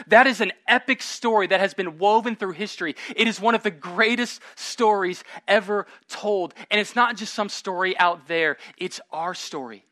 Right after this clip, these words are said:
The reason we go to the movies and want to watch the same storyline play again and again is because it's not just something out there. It's something that connects to the deepest heart of us. We all long for a rescuer to come in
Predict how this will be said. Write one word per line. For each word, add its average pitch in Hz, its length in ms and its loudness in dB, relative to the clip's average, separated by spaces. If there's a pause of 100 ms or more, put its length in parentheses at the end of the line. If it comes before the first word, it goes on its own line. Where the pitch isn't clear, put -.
(500)
The 175 100 -4
reason 202 320 -4
we 180 60 -6
go 185 260 -6
to 175 40 -16
the 170 80 -10
movies 170 380 -8
and 147 100 -12
want 160 120 -10
to 151 60 -10
watch 156 320 -4
the - 80 -18
same 180 420 -16
storyline 156 580 -6
play 180 420 -12
again 156 380 -12
and 143 160 -16
again 135 300 -10 (240)
is 135 120 -12
because 156 280 -12
it's 143 120 -16
not 180 260 -2
just 165 180 -16
something 175 400 -10
out 147 300 -8
there. 139 280 0 (220)
It's 131 160 -16
something 170 480 -12
that 151 220 -8
connects 131 420 -12 (340)
to - 80 -14
the 131 120 -10
deepest 151 640 -14 (120)
heart 131 380 -6
of 110 80 -14
us. - 400 -16 (460)
We 160 180 -10 (100)
all 156 340 -4
long 131 300 -4
for 117 300 -12
a - 20 -8
rescuer 117 720 -10 (220)
to - 100 -18
come - 460 -14
in 110 320 -14